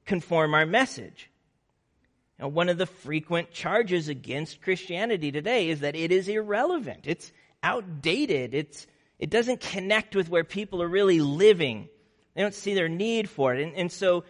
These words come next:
that results in all sorts of pressure on the church to become more relevant, to become more attractive to the lost, to give them what they want and then just try and sneak Jesus in there somewhere.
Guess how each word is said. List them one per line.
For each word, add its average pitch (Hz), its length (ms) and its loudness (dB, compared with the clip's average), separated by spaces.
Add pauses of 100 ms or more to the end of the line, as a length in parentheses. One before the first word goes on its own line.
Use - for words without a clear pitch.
(180)
that 233 160 -4
results 190 440 4
in 160 120 0
all 247 320 0
sorts 190 420 -4
of 151 220 -10
pressure 127 840 -4 (1400)
on 254 240 0
the 220 80 0
church - 400 -4
to 165 80 -6
become 208 440 -2
more 247 300 6
relevant, 120 540 0 (120)
to 160 280 2 (540)
become 185 260 -2
more 202 400 4
attractive 135 880 -2 (480)
to 151 120 -10
the 143 100 -2
lost, 139 380 -2
to 196 60 0
give 220 400 -4
them 233 200 0
what 208 220 2
they 175 180 2
want 156 720 4
and 160 120 -4
then 170 140 0
just 180 180 -10
try 196 180 -2
and 151 180 -4
sneak 160 340 -6
Jesus 131 400 -4
in 131 160 -4
there 110 160 -6
somewhere. 98 500 -10